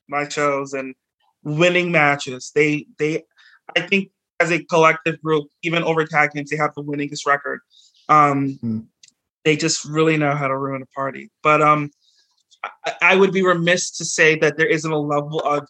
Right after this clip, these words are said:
Speaker 1: in-ring respect between Darius Carter and myself. I know that I'm in the ring with someone who is, in my opinion, at the top of the list, the most underrated professional wrestler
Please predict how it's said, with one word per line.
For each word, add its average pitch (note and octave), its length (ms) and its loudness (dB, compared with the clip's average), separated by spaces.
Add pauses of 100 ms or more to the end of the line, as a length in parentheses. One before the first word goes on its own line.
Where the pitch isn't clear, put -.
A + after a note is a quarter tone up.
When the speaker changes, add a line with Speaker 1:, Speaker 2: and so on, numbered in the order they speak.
Speaker 1:
in-ring D3 400 -4
respect D3 360 -10
between D3+ 280 -14
Darius D3 320 -2
Carter E3 480 -2 (360)
and E3 140 2
myself. E3+ 600 2 (260)
I F#3+ 240 4
know D#3 460 0 (120)
that C#3+ 360 0 (440)
I'm F3 240 2
in F3+ 120 -2
the E3+ 120 0
ring D#3+ 220 0
with D3 100 -4
someone D#3 560 -2
who D#3 220 -4
is, D3+ 180 -4
in E3 140 -2
my D#3 220 4
opinion, D3 640 -4 (880)
at F3 180 2
the F3+ 120 4
top E3+ 360 2
of F3 160 0
the D#3 140 0
list, D3+ 360 -2
the D3+ 100 -6
most C#3+ 340 -4
underrated D3+ 800 0 (320)
professional D#3 580 0
wrestler D3 520 0